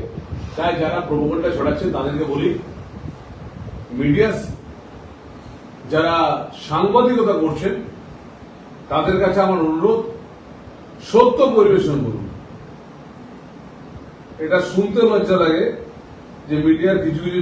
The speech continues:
চ্যানেল যারা নিজস্ব টিআরপি বাড়ার জন্য এই যে সৌমিত্র খাঁকে নিয়ে করছেন,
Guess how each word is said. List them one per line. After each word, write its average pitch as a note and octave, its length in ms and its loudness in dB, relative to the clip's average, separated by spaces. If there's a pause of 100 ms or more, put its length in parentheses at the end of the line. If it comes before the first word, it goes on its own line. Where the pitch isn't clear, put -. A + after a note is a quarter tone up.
(100)
চ্যানেল D#3 320 2 (960)
যারা D#3+ 160 0 (140)
নিজস্ব F#3 320 0 (160)
টিআরপি G#3 400 2
বাড়ার F3+ 220 4
জন্য F3+ 200 2
এই E3+ 100 2
যে F3+ 60 4 (100)
সৌমিত্র F#3 280 -2 (100)
খাঁকে F3+ 200 0
নিয়ে D#3 180 -2
করছেন, C#3+ 260 -4